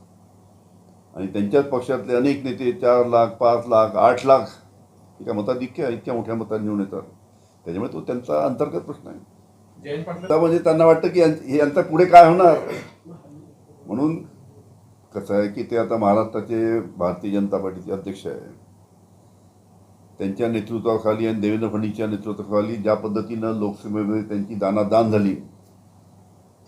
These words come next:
Speaker 1: त्याच्यामुळे सगळ्यांना त्यांची चिंता आहे यांचं काय होणार म्हणून. आमच्या त्यांना सदिच्छा आहे की त्यांनीच महाराष्ट्राचं भारतीय जनता पार्टीचं अध्यक्ष राहावं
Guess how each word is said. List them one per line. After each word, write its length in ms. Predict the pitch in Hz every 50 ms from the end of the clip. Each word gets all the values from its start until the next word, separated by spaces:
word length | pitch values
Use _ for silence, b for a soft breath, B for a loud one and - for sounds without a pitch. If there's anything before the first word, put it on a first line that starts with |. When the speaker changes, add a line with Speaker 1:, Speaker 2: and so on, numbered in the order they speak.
| _ _ _ -
Speaker 1:
त्याच्यामुळे 280 | - 113 - - 143 151
सगळ्यांना 360 | - - 123 127 151 160 170
त्यांची 300 | 165 170 170 156 156 165
चिंता 280 | 151 147 127 113 - 117
आहे 240 | 110 - 117 117
यांचं 220 | - 110 107 101 104
काय 140 | 110 107 98
होणार 220 | 95 90 92 85
म्हणून. 300 | 82 78 76 76 - 92 107 - - - _ _ _ _ _ _ _ _ _ _ _ _ _ - _ _ _ _ _ _ - _ _ _ - - -
आमच्या 480 | 92 92 101 101 101 - 120 131 139 139
त्यांना 320 | 143 - - 123 139 139
सदिच्छा 420 | 131 - 113 117 135 - - - 143
आहे 80 | 143
की 300 | 143 143 151 156 156 156 156 151 - -
त्यांनीच 480 | 135 120 123 131 139 160 170 170 165 -
महाराष्ट्राचं 1080 | 135 135 117 113 120 135 139 131 - - 135 131 131 - 143 143 143 147 147 147 147 131 127
भारतीय 380 | 113 110 117 113 98 - 143
जनता 320 | 135 135 127 127 120 135 131
पार्टीचं 540 | 110 113 123 123 120 - 139 120 98 - 135
अध्यक्ष 460 | 123 113 104 98 120 113 113 - -
राहावं 920 | 127 127 127 131 127 127 127 135 156 156 147 135 120 117 117 117 110 110